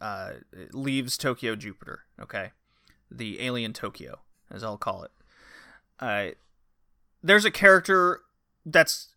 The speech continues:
s-, has this pseudo position above the military, okay? Uh, he, he, you get, like, a backstory with him. Why?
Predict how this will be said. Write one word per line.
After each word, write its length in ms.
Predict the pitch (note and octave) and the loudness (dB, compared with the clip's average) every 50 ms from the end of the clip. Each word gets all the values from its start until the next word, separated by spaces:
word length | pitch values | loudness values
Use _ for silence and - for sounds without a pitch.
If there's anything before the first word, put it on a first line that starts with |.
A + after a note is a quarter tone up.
| _ _ - | _ _ -8
s-, 560 | - - - - - - - - - - - - | -4 -2 0 0 0 0 0 0 0 -2 -4 -2
has 240 | - - F#3 E3+ D3+ | 0 0 0 2 2
this 180 | E3 D#3+ - | 0 -2 -2
pseudo 640 | - - - - A3+ A3+ A#3 A3 A3 G3+ F3+ F3 F3 E3+ | -2 -2 -2 -2 -2 -2 0 6 8 10 10 10 8 6
position 560 | - - E3 D3 D#3 E3 D3+ - E3 D3+ D3 - | 2 0 0 2 2 0 0 0 -2 -4 -4 -2
above 460 | - C#3 C3 B2+ - D3 C#3+ C#3+ C#3 C#3+ | -2 -2 -2 0 4 6 6 6 6 4
the 120 | C#3 C3+ | 0 -4
military, 680 | C3 C3 B2+ A#2+ A#2+ A#2 - A#2 F#2 D#2 C#2 B1 - - _ _ _ _ - B2 | -2 -2 -2 -2 -4 -4 -6 -6 -6 -6 -8 -10 -14 -18 _ _ _ _ -16 -12
okay? 340 | A#2+ - C3 A#2 A#2+ A#2 - _ _ _ _ _ - - _ _ _ - - | -6 -2 -2 -2 -2 -2 -6 _ _ _ _ _ -20 -20 _ _ _ -10 -6
Uh, 320 | C3 A#2+ A2+ G#2+ G#2+ G#2 G#2+ - _ _ _ _ _ _ _ _ _ _ _ _ _ _ _ _ _ - | -2 0 0 0 -2 -4 -6 -12 _ _ _ _ _ _ _ _ _ _ _ _ _ _ _ _ _ -20
he, 280 | - - - G3 G3 | -6 0 2 2 2
he, 680 | - D#3+ D#3 - G#3 A#3+ C4+ A#3 F3+ D3+ C#3 C3+ C#3+ - _ _ _ _ _ _ _ _ | 0 -2 -4 0 0 2 2 2 2 2 0 -2 -6 -10 _ _ _ _ _ _ _ _
you 120 | - E3+ F#3+ | -6 -4 0
get, 240 | E3+ B3 C4 - G#3 | 4 4 4 6 8
like, 180 | G3+ F#3+ - - | 6 6 6 4
a 120 | F3+ F#3 | 4 6
backstory 600 | - D#3+ E3 F#3 - - - F#3+ F3+ F3 E3+ D#3 | 8 8 8 8 6 2 0 2 2 2 2 2
with 140 | D3 C#3+ - | 2 0 -2
him. 400 | - - D#3+ D3 A#2 G2 - - _ _ _ _ _ _ _ _ _ _ _ _ _ _ _ _ _ _ - | -4 -6 -4 -4 -4 -4 -8 -18 _ _ _ _ _ _ _ _ _ _ _ _ _ _ _ _ _ _ -20
Why? 540 | - G#2 A2 A#2 A2 G#2 A#2 C#3 G#3 D#4+ | -14 -8 -4 -2 0 2 2 2 2 2